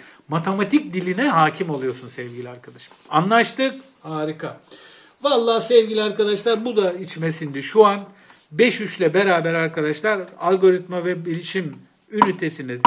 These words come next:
temasını da konu anlatımını bitirdik. Ama arkadaşım ben sana her konu anlatımından sonra söylüyorum. Sevgili arkadaşlar konu anlatım videolarını dinledin, olay bitmiyor.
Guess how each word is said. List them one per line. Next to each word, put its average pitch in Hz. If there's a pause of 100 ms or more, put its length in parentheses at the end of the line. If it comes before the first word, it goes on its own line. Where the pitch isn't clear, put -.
temasını 165
da 226
konu 202
anlatımını 151
bitirdik. 147 (200)
Ama 214
arkadaşım 170 (360)
ben 214
sana 202
her 220
konu 185
anlatımından 170
sonra 175
söylüyorum. 170 (340)
Sevgili 196
arkadaşlar 165
konu 208
anlatım 185
videolarını 147
dinledin, 208 (260)
olay 160
bitmiyor. 147